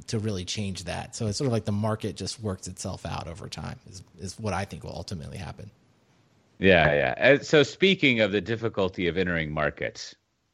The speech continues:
Speaker 2: it looks like, uh, I don't know much about, how do you say it, Quibi?
Speaker 1: Quibi? Quibi, yep,
Speaker 2: Yeah.
Speaker 1: shutting down. Barely knew you.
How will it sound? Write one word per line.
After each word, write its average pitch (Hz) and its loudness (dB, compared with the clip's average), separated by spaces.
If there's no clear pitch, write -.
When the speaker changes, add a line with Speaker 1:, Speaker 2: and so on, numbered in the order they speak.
Speaker 2:
it 90 0
looks 113 2
like, 95 4
uh, 85 4
I 127 4
don't 147 4
know 127 2
much 120 -2
about, 101 -2
how 113 0
do 107 0
you 107 -2
say 95 -2
it, - -10
Quibi? 127 -2
Speaker 1:
Quibi? 143 0
Quibi, 135 -2
yep, 143 0
Speaker 2:
Yeah. 92 2
Speaker 1:
shutting 131 2
down. 135 0
Barely 127 0
knew 127 0
you. 120 0